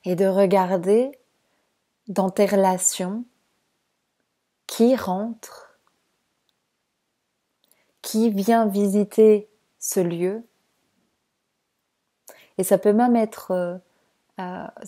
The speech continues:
ça peut s'étendre à d'autres relations que la relation sacrée, intime,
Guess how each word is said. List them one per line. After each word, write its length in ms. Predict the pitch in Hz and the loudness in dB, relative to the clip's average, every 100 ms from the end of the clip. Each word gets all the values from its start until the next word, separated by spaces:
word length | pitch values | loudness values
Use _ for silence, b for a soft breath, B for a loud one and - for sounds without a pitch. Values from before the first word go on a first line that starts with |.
| - | -14
ça 200 | - - 185 | -8 -6 -4
peut 120 | 185 | -4
s'étendre 500 | - 190 262 262 196 | 0 0 2 0 0
à 80 | 180 | -2
d'autres 420 | 165 190 - - | -2 -4 -4 -4
relations 500 | 180 175 - 220 214 | -4 -6 -6 -4 -4
que 120 | - | -4
la 160 | 180 175 | -4 -4
relation 800 | 180 175 170 - - 202 202 196 b b b | -4 -4 -4 -6 -4 -4 -4 -6 b b b
sacrée, 600 | - 190 170 - 196 202 | -6 -4 -4 -2 0 0
intime, 640 | 180 175 - 226 214 190 170 | -4 -10 -6 -2 0 -2 -6